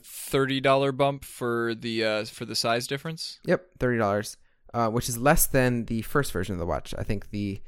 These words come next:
Speaker 2: Series Zero was fifty dollars more. So,
Speaker 1: So what's,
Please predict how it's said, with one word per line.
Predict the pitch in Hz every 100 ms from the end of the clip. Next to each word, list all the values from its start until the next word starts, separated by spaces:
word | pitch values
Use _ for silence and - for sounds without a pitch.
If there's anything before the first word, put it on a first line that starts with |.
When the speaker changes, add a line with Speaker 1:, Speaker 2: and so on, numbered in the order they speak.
| - _ -
Speaker 2:
Series | - 120 104
Zero | 107 113 104 98 -
was | 90 92 -
fifty | - - 110 -
dollars | 87 64 60 98
more. | 92 - - _ -
So, | - - - _ _ _ _ - - -
Speaker 1:
So | - 160
what's, | 170 196